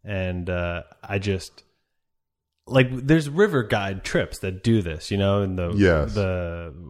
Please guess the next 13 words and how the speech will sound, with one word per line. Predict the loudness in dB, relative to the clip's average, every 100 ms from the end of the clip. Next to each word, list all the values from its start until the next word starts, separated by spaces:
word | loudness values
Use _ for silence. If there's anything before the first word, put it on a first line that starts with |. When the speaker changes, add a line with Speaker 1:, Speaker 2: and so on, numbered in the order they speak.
| -14
Speaker 1:
hell, | -12 -12 -12
uh, | -12 -10 -12 -14
the | -12
Grand | -8 -6 -6
Canyon, | -2 0 2 2 2 0 -2 -6 -8 -10 -10
uh, | 0
even | 2 4
on | 2
the | 0
river | -2 0
we're | 0 2
on, | 0
right? | -2 -4